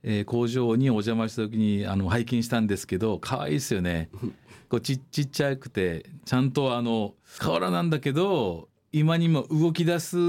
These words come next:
Speaker 1: ような感じで作ってあって、あれがその屋根の上にちょんと乗ってたりするんですか？
Speaker 2: そうですね。
Speaker 1: うん。
Speaker 2: あの、屋根の上、鬼もいいんですけど、
Speaker 1: はい。
Speaker 2: あの、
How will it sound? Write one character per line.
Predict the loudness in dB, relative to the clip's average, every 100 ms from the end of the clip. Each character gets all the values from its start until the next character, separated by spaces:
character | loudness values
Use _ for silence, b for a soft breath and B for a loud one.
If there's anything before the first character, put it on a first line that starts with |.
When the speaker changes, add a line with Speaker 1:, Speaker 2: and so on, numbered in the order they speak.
| 4 4
Speaker 1:
よ | 2 2 2
う |
な | 0
感 | 0 2 2
じ | 2 2
で | 2 0 -6 _ -20
作 | -8 -8
っ |
て | -2 -2
あ | -2
っ |
て、 | -4 -8 B B -2
あ |
れ | 0
が | 2
そ | 0
の | 0 -2 B B -4
屋 | 0
根 | 2
の | 2 2
上 | 2
に | 0
ち | 0
ょ | 0
ん |
と | 2
乗 | 2
っ | 0
て | -2
た | 0
り | 0 0 0 -2 -4 -8 -6
す | -2 0
る | 2 2 2
ん | 0
で | -2
す | -8
か？ | -12 b b b b b b _
Speaker 2:
そ | -8 -2 2 2
う |
で | 0
す | 0
ね。 | 0
Speaker 1:
う | 0
ん。 | -2 -2
Speaker 2:
あ |
の、 | -2 -2 -4 -4 -4 -4 -6 -8 -14 -18 -8
屋 | -2 0 2
根 | 2
の | 2 0 0 0 2
上、 | 2 2 0 0
鬼 | 2 2 4
も | 2
い | 2
い | 2
ん | 2
で | -2
す | -2
け | -2
ど、 | -2 -2
Speaker 1:
は | -2 -2 0
い。 | -4 -4
Speaker 2:
あ | -2 0
の、 | 0